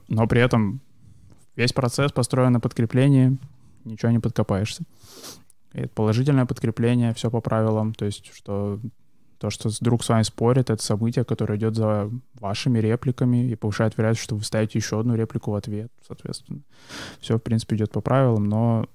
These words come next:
процесс не самый приятный. Э, да, это тоже, что, в принципе, а,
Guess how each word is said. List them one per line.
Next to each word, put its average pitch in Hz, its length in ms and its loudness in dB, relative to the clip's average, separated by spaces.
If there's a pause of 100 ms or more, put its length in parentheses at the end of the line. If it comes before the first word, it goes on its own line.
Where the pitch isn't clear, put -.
(140)
процесс 113 400 -4
не 107 80 0
самый 107 280 -2
приятный. - 460 -8 (380)
Э, 117 140 0
да, 107 180 0
это 95 200 -6
тоже, 104 320 -4
что, - 320 -6
в - 40 -14
принципе, 104 600 -4 (960)
а, 117 280 2